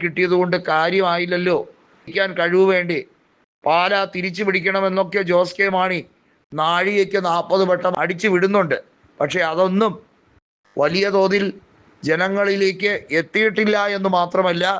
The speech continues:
ജനങ്ങൾ പരിപൂർണമായി പുച്ഛഭാവത്തോടെയാണ് ഈ മനോഭാവത്തെ മുഴുവൻ കാണുന്നത്.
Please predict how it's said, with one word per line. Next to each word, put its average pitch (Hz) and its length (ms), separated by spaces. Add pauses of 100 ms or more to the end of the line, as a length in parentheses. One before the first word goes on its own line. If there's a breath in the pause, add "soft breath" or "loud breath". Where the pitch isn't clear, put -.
(600)
ജനങ്ങൾ 196 440 (520)
പരിപൂർണമായി 196 840 (120)
പുച്ഛഭാവത്തോടെയാണ് 185 1080 (540)
ഈ 175 100 (120)
മനോഭാവത്തെ 175 680
മുഴുവൻ 170 360 (220)
കാണുന്നത്. 165 520